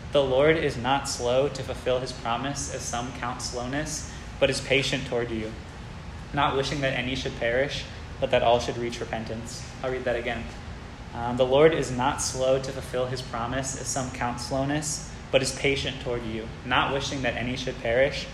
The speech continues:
but that all should reach repentance." Hell does not exist as a reality because God is a spiteful and vindictive God who wants to get back at humanity. Hell exists because God's perfectness cannot be around sin,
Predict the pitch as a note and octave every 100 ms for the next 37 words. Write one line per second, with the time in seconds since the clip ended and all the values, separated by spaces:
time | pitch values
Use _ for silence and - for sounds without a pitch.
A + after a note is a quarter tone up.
0 | - - - C#3 C3 A#2+ B2 - A#2+ A#2+
1 | A#2+ - - - - - - - - C#3
2 | C3+ A#2+ - G#2 G#2 - - - - -
3 | - - - - C#3+ E3 F3+ E3 F3 D3+
4 | B2 B2 D3 C#3+ D3 B2+ C3 A#2+ A2 A#2
5 | C#3 D#3+ E3 - - D3 D3+ - A#2+ C3+
6 | D3+ D3 C#3 - B2+ C3 - C#3 C3+ B2
7 | A2+ A#2 - D3 D3 D3+ D#3 D#3 D3 C3+
8 | C3+ - C3 A#2+ A#2+ A#2 B2 A2+ A2+ A2+
9 | A2 G#2+ G#2+ - - - - - D#3 D#3
10 | C3 A#2+ D3 - - D#3 D3 - B2+ C#3
11 | C3+ - B2+ D3+ D#3 D#3+ - - C#3 B2+
12 | C3+ C3+ C3 A#2 A2+ B2+ C3 D#3 E3 F#3